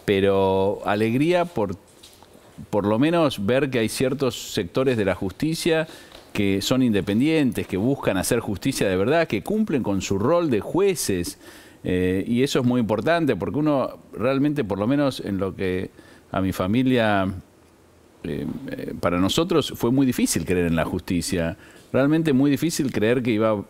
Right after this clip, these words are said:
í-, í-, íbamos a tener este momento donde podíamos decir, "Bueno, se terminó esta pesadilla". Y fue una pesadilla, fue una pesadilla tremenda. Y,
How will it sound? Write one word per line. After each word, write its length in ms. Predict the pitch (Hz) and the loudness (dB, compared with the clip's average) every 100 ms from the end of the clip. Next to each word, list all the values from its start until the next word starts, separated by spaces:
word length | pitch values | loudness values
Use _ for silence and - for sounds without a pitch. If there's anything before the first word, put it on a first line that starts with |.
| - - - | -16 -14 -4
í-, 220 | 110 113 | -4 -4
í-, 320 | 127 104 101 | -4 -4 -2
íbamos 340 | 110 120 113 - | 0 0 0 -2
a 40 | |
tener 260 | 82 101 117 | 0 2 2
este 200 | 104 104 | 0 0
momento 500 | 92 104 123 127 127 | 2 2 0 0 0
donde 260 | 98 92 | 2 0
podíamos 480 | 85 95 101 107 104 | 0 0 0 0 0
decir, 320 | 95 - 117 107 | -2 -2 -2 0
"Bueno, 380 | 113 98 82 - - - - | 0 0 -2 -6 -16 -20 -16
se 200 | - 98 | -6 -2
terminó 640 | 80 95 101 104 120 127 120 104 | 2 2 2 2 2 2 0 -4
esta 280 | 98 101 | -2 -2
pesadilla". 640 | 92 95 95 92 104 - 107 | -2 0 0 0 0 0 0
Y 140 | 104 | -2
fue 140 | - 180 | -2 -2
una 180 | 170 | 0
pesadilla, 540 | 131 110 120 151 120 92 | -2 -2 0 0 0 -2
fue 80 | 127 | -2
una 140 | 123 | -2
pesadilla 440 | - 107 110 123 110 | -2 -2 -2 -2 -4
tremenda. 760 | 90 92 113 131 139 139 151 - - - - - | -2 0 0 0 0 0 -4 -10 -20 -20 -14 -4
Y, 460 | 92 87 87 90 | -2 0 0 -2